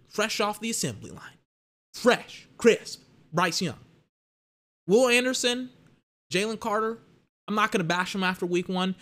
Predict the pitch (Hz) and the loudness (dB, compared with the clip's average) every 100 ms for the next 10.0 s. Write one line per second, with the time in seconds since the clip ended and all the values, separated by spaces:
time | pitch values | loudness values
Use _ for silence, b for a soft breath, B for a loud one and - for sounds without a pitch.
0 | B - 165 190 196 190 185 180 175 185 | B -2 0 0 0 -2 0 -2 0 0
1 | 185 190 185 160 156 175 165 170 170 180 | 0 0 -2 0 0 0 -2 -2 -2 -2
2 | 170 165 170 165 165 165 135 151 175 180 | -2 -2 -2 -4 -2 -2 0 0 0 0
3 | 156 165 143 156 151 170 180 151 - 135 | 0 0 2 2 4 4 2 -2 -4 0
4 | 117 196 175 180 - 185 180 131 113 220 | 2 2 2 0 2 2 2 -6 2 6
5 | 226 226 240 202 269 208 285 - - - | 8 6 6 6 6 6 4 4 -4 -20
6 | B B - 208 330 403 403 330 330 370 | B B 2 2 2 0 0 2 2 4
7 | 226 339 269 294 - 226 - - - 220 | 6 6 6 2 2 0 -2 -20 -4 -4
8 | 214 196 185 185 196 185 185 165 156 147 | -2 -2 0 0 -2 -2 -2 0 0 0
9 | 139 143 135 147 147 135 104 92 90 | 0 0 -2 -4 -2 -2 -4 -8 -10